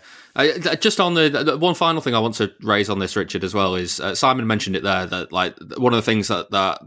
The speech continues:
that the club often say is things like, "We have, we have the two nine nine season ticket," but, like, uh,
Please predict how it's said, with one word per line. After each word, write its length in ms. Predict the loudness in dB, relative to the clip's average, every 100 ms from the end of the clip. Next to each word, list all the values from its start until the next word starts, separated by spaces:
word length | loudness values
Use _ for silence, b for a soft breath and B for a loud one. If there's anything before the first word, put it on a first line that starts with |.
| -6
that 160 | -4 -4
the 60 | -2
club 200 | 0 2
often 340 | 0 -4 -4
say 300 | 2 2 2
is 120 | 0
things 260 | -2 -4 -2
like, 160 | -2
"We 100 | -2
have, 360 | 0 0 0 -4 B B B 0
we 100 | 2
have 300 | 2 -4 -12
the 240 | -12 -2 0
two 180 | 2 2
nine 160 | 2
nine 380 | 2 0 -2 -4
season 320 | 0 0 0
ticket," 360 | -6 -6 -6 -4
but, 180 | -4 0
like, 260 | 0 -2 B B B B _
uh, 100 | -12